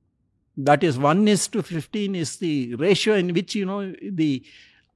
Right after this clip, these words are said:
upstream investments and the services can work.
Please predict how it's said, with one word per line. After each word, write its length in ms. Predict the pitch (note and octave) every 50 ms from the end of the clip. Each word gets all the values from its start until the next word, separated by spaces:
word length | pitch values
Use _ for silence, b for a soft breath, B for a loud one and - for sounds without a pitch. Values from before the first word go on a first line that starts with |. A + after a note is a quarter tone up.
| _ -
upstream 560 | C3 C3 - - - - - G#3+ G#3+ G#3 G#3
investments 800 | G3 F3 F3 E3+ E3+ - - - F3+ E3 E3+ E3+ E3+ D3+ - - - - -
and 320 | C3 D3 F3 F3 F3 E3
the 160 | D#3 D3 D3
services 520 | C3 - D3+ B2+ C3+ C#3 - - D3+ D#3 -
can 240 | - C#3+ A#2+ A2+
work. 180 | G#2 F#2+ F#2